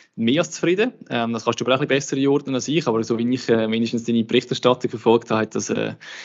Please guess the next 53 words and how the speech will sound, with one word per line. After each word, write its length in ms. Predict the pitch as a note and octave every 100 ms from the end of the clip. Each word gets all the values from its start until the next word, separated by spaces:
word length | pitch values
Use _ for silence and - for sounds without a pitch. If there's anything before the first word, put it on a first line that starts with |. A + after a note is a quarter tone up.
| -
ist 140 | A#2+ B2
das 120 | A#2
ziemlich 240 | C#3 D#3+
erfolgreich 480 | C3+ C3 E3 E3+ F3
gewesen, 280 | - E3+ F3
aus, 140 | C#3
aus 140 | A#2+ F2
Aargauer 440 | B2+ - C#3 C3+
und 160 | C#3+ C#3+
auch 100 | C3
aus 80 |
Nordwestschweizer 680 | C3 A#2 A#2+ A#2 - C#3 -
Sicht. 340 | C3+ C#3 - - - - -
Ähm, 680 | - A2+ A2 G#2+ G#2 G#2 G#2 -
und 140 | - A#2
wir 80 | B2+
haben 100 | B2
dann 100 | A#2
entsprechend 500 | - - A#2 - A2+
gefunden, 360 | A#2 A#2 A2+
wir 80 | A2+
machen 260 | A2+ A2+ A#2
natürlich 340 | A2 A#2+ A#2
auch 80 | A2
das 100 | G2+
Eidgenössische 680 | A2 A2+ A2+ A2 A2+ - -
zum 180 | A2+
Thema 280 | G#2+ A#2 A2+
von 140 | G#2 G#2+
unserem 180 | G#2+
Podcast. 600 | G2 D3+ - F3+ A3+ - - - - - -
Dann 80 | A#2
kannst 160 | A2+
doch 80 | B2+
du 120 | -
vielleicht 200 | B2 A#2+
schnell 160 | - A2+
sagen, 280 | B2+ D#3 C3
wer 260 | B2+ C3+ C3+
denn 260 | C3 B2+
bei 120 | A#2+
uns 180 | B2 B2
nachher 240 | B2+ A#2+ A2+
zu 100 | -
Gast 240 | D3+ D#3
ist. 80 | D3+
Wir 80 | B2
haben 120 | A#2
eine 140 | A#2
Premiere, 480 | A2+ B2 C#3+ D3 C#3
wir 100 | A#2
sind 300 | A2 A2+ A2
heute 340 | A#2+ A#2 -